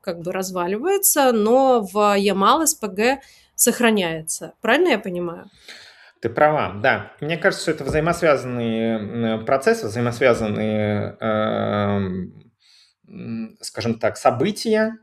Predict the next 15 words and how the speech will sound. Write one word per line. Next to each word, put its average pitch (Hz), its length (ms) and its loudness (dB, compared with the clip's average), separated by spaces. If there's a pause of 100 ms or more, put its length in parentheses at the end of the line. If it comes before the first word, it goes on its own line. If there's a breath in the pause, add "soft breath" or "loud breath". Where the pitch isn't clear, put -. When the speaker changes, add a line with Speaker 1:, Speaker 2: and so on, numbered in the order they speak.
(120)
Speaker 2:
да, 135 320 0 (180)
и 127 540 0
с-, - 200 -14
там 113 380 0
грядущие 135 600 2
скандалы 110 560 2
или 101 100 2
уже 110 280 2
начавшийся 101 460 -2
скандал, 104 440 0 (420 loud breath)
а, 104 140 0
в 107 40 4
отношении, 107 840 0
а, 101 1000 -2
Total 110 480 4